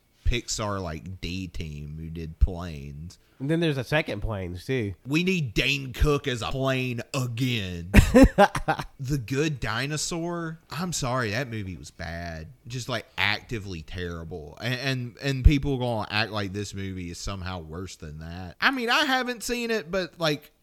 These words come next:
Speaker 1: I, I trust, liter-, like, from everyone I trust, everyone say, "Oh, this movie is cute and adorable and you should watch it."
Speaker 2: Like, I, I, like, y'all are gonna love it. Like, it's no way around it.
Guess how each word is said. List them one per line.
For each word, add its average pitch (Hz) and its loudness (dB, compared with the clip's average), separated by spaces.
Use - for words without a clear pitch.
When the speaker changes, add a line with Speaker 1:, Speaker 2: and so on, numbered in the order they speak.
Speaker 1:
I, 160 4
I 139 4
trust, - 6
liter-, 123 -2
like, 120 -4
from 135 -6
everyone 156 0
I 113 0
trust, 104 -6
everyone 117 -4
say, 92 -4
"Oh, 151 -2
this 127 -6
movie 110 -4
is 95 -12
cute 104 -10
and 76 -14
adorable 85 -10
and 85 -12
you 85 -12
should - -14
watch - -14
it." 60 -16
Speaker 2:
Like, 127 2
I, 175 4
I, 185 0
like, 165 4
y'all 208 12
are 214 12
gonna 143 8
love 95 4
it. 73 -6
Like, 120 2
it's 139 6
no 123 2
way 110 0
around 87 -6
it. 85 -6